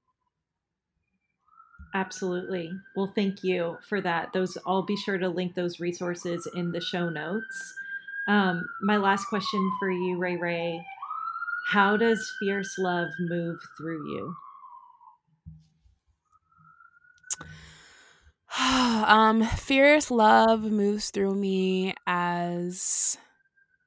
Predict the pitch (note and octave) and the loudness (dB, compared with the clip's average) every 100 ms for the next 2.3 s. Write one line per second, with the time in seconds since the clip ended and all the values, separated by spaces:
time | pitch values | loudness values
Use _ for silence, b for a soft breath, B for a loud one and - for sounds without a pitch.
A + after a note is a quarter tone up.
0 | _ _ _ C6+ _ _ _ _ _ _ | _ _ _ _ _ _ _ _ _ _
1 | _ F#3+ _ _ G3+ F#3 F3 F3 E3+ E3+ | _ _ _ _ -6 -4 -4 -6 -6 -8
2 | E3 E3 | -10 -12